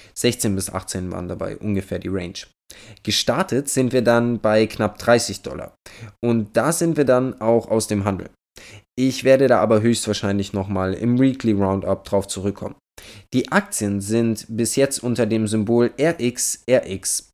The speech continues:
an der NASDAQ gelistet. Für uns eher spannend der Lockup. Alle Leitenden, Angestellten, Direktoren und Inhaber, die zum einunddreißigsten Dezember zweitausendzwanzig mehr als ein Prozent der Aktien besitzen, haben mit den Konsortialbanken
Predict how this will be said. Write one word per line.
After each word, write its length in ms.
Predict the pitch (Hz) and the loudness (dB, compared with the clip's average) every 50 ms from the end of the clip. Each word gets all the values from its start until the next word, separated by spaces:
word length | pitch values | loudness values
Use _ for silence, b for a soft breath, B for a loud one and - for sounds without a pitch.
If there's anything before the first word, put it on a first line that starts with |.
| - _ _ | -20 _ _
an 260 | 101 104 101 101 95 | -4 -2 -2 0 0
der 140 | 98 95 92 | 0 -2 0
NASDAQ 640 | 95 101 104 101 - - - 104 104 101 - _ | 0 0 0 0 -2 -4 -2 -2 -2 -2 -4 _
gelistet. 580 | 120 110 104 90 - - - - - - - - _ _ _ _ B B B B B B | -2 -2 -2 -2 -4 -8 -10 -12 -18 -20 -20 -20 _ _ _ _ B B B B B B
Für 180 | B - - 147 | B 0 2 4
uns 220 | 135 131 - - | 4 4 2 -2
eher 280 | - 175 190 190 143 113 | -2 0 2 4 4 2
spannend 600 | - - - 98 101 101 110 131 156 160 - - _ _ _ _ | 2 0 -2 -2 0 0 0 -2 -2 -4 -8 -14 _ _ _ _
der 100 | - 160 | 2 4
Lockup. 440 | 165 139 107 - - - - - - - - - - - - 139 | 6 6 6 4 2 -8 -14 -16 -18 -20 -20 -20 -20 -12 -4 0
Alle 160 | 156 180 185 | 2 4 4
Leitenden, 720 | 165 143 147 156 - - - 101 98 98 90 92 95 95 | 4 4 4 2 2 0 -2 -2 -2 -2 -2 -4 -6 -4
Angestellten, 880 | - 110 120 135 131 117 - - 113 104 110 - - 120 120 127 120 117 | 0 2 2 2 2 2 0 2 2 2 2 2 0 -2 -2 -2 -2 -2
Direktoren 560 | 131 127 120 127 123 - - 165 180 185 185 | 0 2 2 2 0 0 0 0 2 4 4
und 140 | 175 151 - | 2 2 2
Inhaber, 600 | 135 135 117 101 98 87 90 - 87 90 - - - - | 0 0 2 0 -2 -4 -6 -8 -8 -10 -10 -12 -6 -4
die 80 | 117 107 | -4 -2
zum 200 | - 127 120 - | 0 -2 -2 0
einunddreißigsten 840 | 113 131 156 170 156 - - 135 131 - - 117 - - - 120 110 | 2 4 4 4 4 4 4 2 2 2 -2 -4 -6 -6 -4 0 0
Dezember 560 | 110 101 - - 107 95 87 - - - _ | 0 0 0 -4 -4 -4 -6 -10 -14 -18 _
zweitausendzwanzig 1160 | _ - - - 120 131 131 - 151 135 135 131 117 - - 110 98 90 - - - 90 - - | _ -6 0 4 4 4 4 2 0 0 0 -2 -4 -2 -2 -2 -4 -4 -6 -10 -12 -14 -10 -6
mehr 140 | 101 107 110 | -2 0 0
als 160 | 107 - - | 0 -2 -4
ein 200 | - 131 165 170 | -2 -2 -2 -2
Prozent 400 | - - - - - 151 147 - | -2 -6 -4 -2 -2 -2 -2 -2
der 100 | - - | -2 -2
Aktien 320 | 120 - - - 104 98 | -4 -4 -2 -2 -2 -2
besitzen, 540 | 95 98 95 117 127 123 - - 117 127 139 B B B B B B B B B | -2 0 0 0 0 0 -2 -4 -4 -4 -4 B B B B B B B B B
haben 420 | - - 127 131 147 160 160 156 143 | -8 -4 0 0 2 2 4 4 4
mit 200 | 135 117 - - | 2 2 2 0
den 280 | 117 113 113 117 104 | 0 2 2 0 -2
Konsortialbanken 1120 | - 117 110 104 101 104 98 - - 123 120 127 127 104 95 90 92 90 - 107 110 127 | -2 -2 -2 2 2 0 0 2 0 2 2 4 2 2 -2 -6 -8 -8 -6 -6 -6 -6